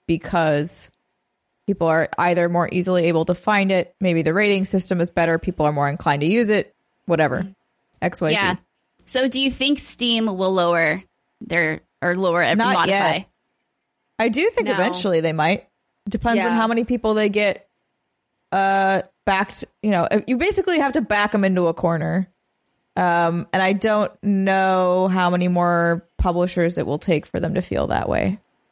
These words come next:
Speaker 2: Mm-hmm.
Speaker 1: I mean, they
Speaker 2: Mm-hmm.
Speaker 1: might feel, uh, they're definitely probably feeling a little pressure now of like, "Ooh, we just kinda look like the bad guy." I don't know how much they care 'cause they're still kinda rolling around in money, but
Speaker 2: Yeah, so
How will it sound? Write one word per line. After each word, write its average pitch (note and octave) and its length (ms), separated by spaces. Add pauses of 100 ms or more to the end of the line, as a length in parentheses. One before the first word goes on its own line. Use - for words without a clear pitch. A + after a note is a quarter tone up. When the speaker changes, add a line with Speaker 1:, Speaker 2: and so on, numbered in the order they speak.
(220)
Speaker 2:
Mm-hmm. F#3+ 400 (560)
Speaker 1:
I A#3+ 60
mean, D#4 140
they D4+ 60
Speaker 2:
Mm-hmm. D4+ 80
Speaker 1:
might D#4 220
feel, D#4+ 220
uh, D4 240
they're A#3 180
definitely D4 480
probably A3 280
feeling G3 320
a D#3+ 60
little D#3+ 240
pressure A#3+ 400
now A#3+ 220
of G#3 60
like, E3 260
"Ooh, G3 100
we F#3 140
just F3+ 180
kinda F#3+ 220
look E3 180
like F#3 160
the G3 60
bad D#3+ 320
guy." A3 360 (280)
I - 60
don't C4+ 100
know D4+ 100
how E4 60
much C#4 220
they A3 120
care G3+ 300
'cause G3+ 160
they're F#3+ 140
still F#3 280
kinda F3+ 220
rolling E3+ 300
around E3 220
in D#3+ 80
money, F3 280
but E3+ 380 (580)
Speaker 2:
Yeah, A3 260
so A3+ 380